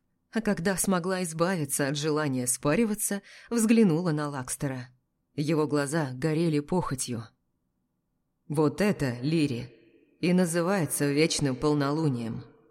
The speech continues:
Когда в замкнутом пространстве оборотни во второй ипостаси вынуждены вдыхать концентрированные запахи других волков.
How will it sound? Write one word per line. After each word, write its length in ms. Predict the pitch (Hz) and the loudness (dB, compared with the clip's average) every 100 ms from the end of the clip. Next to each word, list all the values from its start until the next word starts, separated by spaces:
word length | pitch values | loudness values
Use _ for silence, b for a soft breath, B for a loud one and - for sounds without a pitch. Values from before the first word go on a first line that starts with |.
| _ _ _ _ _ _ _ - | _ _ _ _ _ _ _ -4
Когда 340 | 180 160 160 | -2 0 0
в 60 | 156 | 2
замкнутом 560 | 170 165 143 147 147 | 2 2 0 -2 0
пространстве 720 | 143 147 - 180 175 - 151 - | -2 -2 -2 -2 -2 -2 -2 0
оборотни 540 | 196 180 151 143 143 | 0 0 0 0 0
во 100 | 139 | 0
второй 380 | 156 170 165 160 | 0 0 2 2
ипостаси 680 | 143 147 - 202 196 131 123 B B | 2 -2 0 -2 0 -4 -6 B B
вынуждены 600 | 156 208 202 151 156 143 | 4 6 6 4 0 0
вдыхать 480 | 131 156 - 208 - | 0 -2 0 -2 0
концентрированные 920 | 220 208 185 170 165 202 170 170 151 | 2 4 4 2 2 2 0 0 0
запахи 480 | 135 156 156 185 214 | 0 -2 -2 0 0
других 460 | 196 214 147 127 | 2 2 2 -2
волков. 600 | 147 147 139 160 123 - | -2 -4 -2 -4 -6 -8